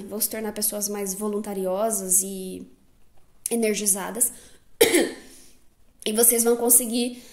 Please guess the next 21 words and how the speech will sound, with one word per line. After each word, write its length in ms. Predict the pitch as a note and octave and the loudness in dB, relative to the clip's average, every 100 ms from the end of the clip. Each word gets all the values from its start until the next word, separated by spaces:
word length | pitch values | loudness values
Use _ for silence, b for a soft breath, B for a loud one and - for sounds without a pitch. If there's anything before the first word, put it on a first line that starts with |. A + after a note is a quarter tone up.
| B | B
é, 760 | - G#3+ G#3 G3+ G3+ G3 G3 - | 0 4 4 4 2 2 -2 2
so-, 220 | - - | 2 4
solucionar 520 | - C#4+ D4 - C4 | 4 4 4 0 0
alguma 200 | B3 B3 | -2 -2
coisa 160 | B3 B3 | -2 -4
que 80 | B3 | -4
tava 160 | A#3+ | -2
muito 200 | A#3+ C#4 | -2 -2
pendente 680 | - C#4+ A3 F3+ F#3 F#3 F#3 - | 0 0 0 0 -2 -4 -8 -6
na 80 | G3 | -2
sua 160 | G#3 | -2
vida, 260 | F#3+ F#3 F#3 | -2 -6 -8
que 80 | - | -10
tava, 200 | G#3 G#3 | -6 2
assim, 260 | - G3+ | 2 2
confu-, 360 | G3+ A3+ A#3 - G3+ | -4 -6 -6 -8 -10
gerando 380 | F#3 A3 A3+ A3+ | -6 -2 0 0
muita 280 | G#3 B3 C#4 | 0 -2 -2
confusão 400 | C#4+ C#4+ A#3+ G#3+ | -4 -6 -4 -4
pra 120 | G#3 | -4
você. 360 | G3+ - - | -4 -4 -6